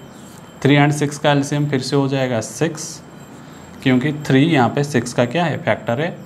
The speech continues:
तो इसलिए सिक्स हो जाएगा हमारा एलसीएम। सिक्स बाई थ्री टू into two होता है four plus six by six one into minus five हो जाएगा, वही माइनस फ़ाइव। Now minus three by four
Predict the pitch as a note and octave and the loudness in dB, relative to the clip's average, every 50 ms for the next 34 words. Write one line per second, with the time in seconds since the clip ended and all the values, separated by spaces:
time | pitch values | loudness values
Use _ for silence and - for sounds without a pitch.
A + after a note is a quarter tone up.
0 | - - - A#2+ A2+ A2 - A#2 A2 G#2+ G#2+ - - B2+ B2 - - B2+ A#2 A2+ | -14 -8 -6 -4 -4 -4 -4 -4 -2 -2 -2 -2 -4 -6 -4 -2 -2 0 0 2
1 | A2 A2 A2 C3+ F3+ G3 G3 - - - - - - - - - - - - A#2+ | 2 2 2 2 0 0 -2 -6 -14 -18 -20 -20 -20 -20 -20 -20 -20 -8 -4 2
2 | A2+ A2 G#2+ G#2 G#2+ G#2 G2 F#2+ F#2+ - - C3+ D#3 G3 G3+ - - - - - | 4 4 4 4 4 2 0 -2 -4 -4 -4 -2 -2 -2 -4 -6 -10 -14 -16 -20
3 | - - - - - - - - - C3+ C#3 - B2 B2+ B2 A#2 A#2+ - G#2+ A2 | -20 -20 -20 -20 -20 -20 -6 -2 -2 -2 -2 0 2 2 2 2 2 2 2 2
4 | G#2+ G#2+ - D3 E3+ E3+ D3 C#3+ C3 A#2+ A#2+ B2 B2 A#2+ C3 B2+ A#2+ A2+ A2 - | 2 0 -2 -2 0 2 2 2 2 2 2 -2 -2 0 0 0 2 0 0 0
5 | G#2+ G#2+ G#2 G2+ - - - - D3 C#3+ C3+ B2+ C3+ D3 - - - - - - | 0 -2 -2 -2 -6 -6 -2 2 2 4 4 2 0 -4 -8 -12 -14 -18 -20 -20
6 | - - - - - - - - D3 C#3 B2 - - - - - - - - - | -20 -20 -20 -20 -20 -10 -2 2 4 4 4 2 0 -6 -14 -18 -20 -20 -20 -20
7 | - - - - C#3 C3 - C3+ C3 C3 B2+ C3 C#3+ C3+ C#3 - - - - - | -20 -12 -8 -6 -6 -4 -2 -2 -2 -2 -2 -2 -4 -4 -4 -6 -12 -12 -6 -2
8 | B2+ A#2+ B2+ C3 D3 D#3 D3+ C#3+ C#3 C#3+ C#3 B2 A2+ G#2+ G#2+ G#2+ G#2 - - A2+ | 0 2 4 4 2 2 0 0 0 0 0 0 0 0 -2 -4 -4 -4 -4 -4
9 | G#2 G#2 - G#2+ G#2 A2 A2 A2 A2+ C3 D3+ D#3+ D3+ - - - A2+ G2+ G2+ G2+ | -4 -4 -4 -4 -2 -2 -2 -2 -2 -2 -4 -4 -6 -10 -10 -6 -4 -4 -2 -2
10 | G2+ G2 G2 G2 G2 A2 - - - B2 D3 G3 G3 - - - - - - - | -4 -4 -4 -4 -6 -6 -6 -6 -4 -4 -4 -6 -8 -12 -16 -18 -20 -20 -20 -20
11 | - - - - - - - - - - - C3 B2 B2 A#2 A#2 A#2 A#2 A#2+ B2 | -20 -20 -20 -20 -20 -20 -20 -20 -14 -6 0 4 6 6 6 6 4 4 2 2
12 | C3 C3+ C3 B2+ - - - D3 D3 C#3+ C#3 C3+ C3 C3 C3 - - A#2 G#2+ A2 | 2 0 -2 -4 -6 -8 -6 -2 0 2 2 2 0 -2 -2 -4 -2 0 0 0
13 | A2+ A2+ | 0 -4